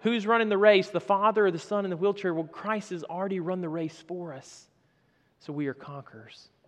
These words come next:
We are conquerors in Christ. So church, I want you to love God's Word. I want, I want you to spend every day that you get up in the Word. Not to climb the ladder, but it's because in God's Word, it's because the Word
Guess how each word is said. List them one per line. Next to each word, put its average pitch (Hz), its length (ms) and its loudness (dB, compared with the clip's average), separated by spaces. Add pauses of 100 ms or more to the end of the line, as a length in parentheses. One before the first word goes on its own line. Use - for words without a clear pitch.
(500)
We 151 80 -4
are 139 80 0
conquerors 143 580 -10
in 120 120 -18
Christ. - 560 -20 (1120)
So - 140 -16
church, 165 440 -4
I 156 100 -6
want 175 260 -4
you 165 120 -4
to 151 100 0
love 143 640 -2
God's 139 360 -6
Word. 123 300 -6
I 110 100 -6
want, 180 220 -6 (560)
I 180 80 2
want 220 260 0
you 185 100 -2
to 175 80 2
spend 160 440 -4 (100)
every 190 340 0
day 170 320 4
that 147 140 -2
you 160 160 -6
get 160 200 -2
up 143 260 -2
in 156 160 -6
the 156 80 -6
Word. 123 460 -4 (800)
Not 202 360 2
to 214 80 2
climb 196 420 -2
the 170 80 0
ladder, 175 340 2
but 156 140 2
it's - 200 -6
because 170 460 -8
in 208 240 -2
God's 185 380 -2
Word, 185 680 -2 (340)
it's 185 140 -4
because 190 440 -2
the 180 80 -2
Word 190 760 4